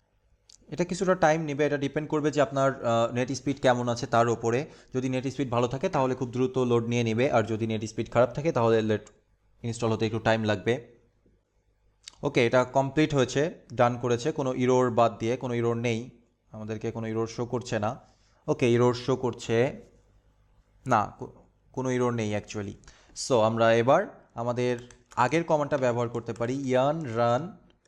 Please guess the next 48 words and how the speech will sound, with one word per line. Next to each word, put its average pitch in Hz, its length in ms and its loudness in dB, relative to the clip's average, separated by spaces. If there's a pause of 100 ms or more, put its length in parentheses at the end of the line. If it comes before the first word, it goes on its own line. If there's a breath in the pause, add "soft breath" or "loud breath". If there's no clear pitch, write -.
(180)
dev। 120 180 4 (640)
ওকে, 113 320 -6
so 117 160 -8
এবার 131 280 2
দেখি 139 240 -2
আসলে 123 260 0
আমাদের 120 280 0
ফ্রন্ট 120 380 -4
এন্ড 120 140 -2
এবং 117 180 0
ব্যাক 113 220 2
এন্ডে 117 220 -2
কোনো 110 420 -4
প্রবলেম 110 380 -2
দেখায় 107 260 0
কিনা। 113 300 -4 (380 loud breath)
এই 165 160 4
যে 196 120 0
খেয়াল 160 220 2
করে 135 180 0
দেখেন 120 260 0
যে 156 100 0
আমাদের 131 180 0 (140)
server 135 420 4 (100)
is 135 140 0 (140)
running 131 320 4 (300)
on 123 140 -4 (120)
port 170 160 2 (160)
four 131 120 2 (100)
thousand 117 420 2 (260 loud breath)
এবং 143 220 0
আমাদের 135 460 4 (280 loud breath)
client 160 500 2
is 139 120 -6
running 135 380 2 (120)
on 127 100 -6
localhost 131 480 -4 (240)
three 131 160 -4
thousand। 107 360 -2
So 120 60 -6
আমাদের 123 220 -4
সার্ভার 131 420 0
যে 180 120 -2
রানিং 165 220 -4
সেটা 143 220 -4
আমরা 139 140 -4
দেখতে 135 240 -4
পারি 131 320 -2